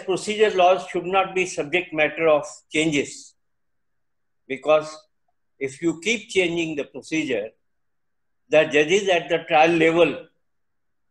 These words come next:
will never know what the law is.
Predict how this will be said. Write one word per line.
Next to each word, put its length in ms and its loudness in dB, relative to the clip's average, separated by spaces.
will 220 -2
never 340 4
know 540 0
what 340 0
the 80 4
law 340 4
is. 440 -4